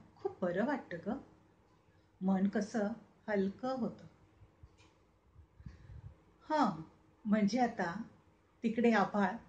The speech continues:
मोकळं झालं होतं तर." तेवढ्यात ती म्हणते, "तू बरी आहेस ना? तू बरी आहेस ना?" असं बोलून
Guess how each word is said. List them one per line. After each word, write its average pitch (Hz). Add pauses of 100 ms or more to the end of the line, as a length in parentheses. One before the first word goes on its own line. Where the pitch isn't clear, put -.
(140)
मोकळं 208
झालं 202
होतं 196
तर." 170 (2000)
तेवढ्यात 220
ती 254
म्हणते, 208 (1300)
"तू 370
बरी 262
आहेस 240
ना? 190 (1600)
तू 403
बरी 254
आहेस 285
ना?" 233 (840)
असं 247
बोलून 226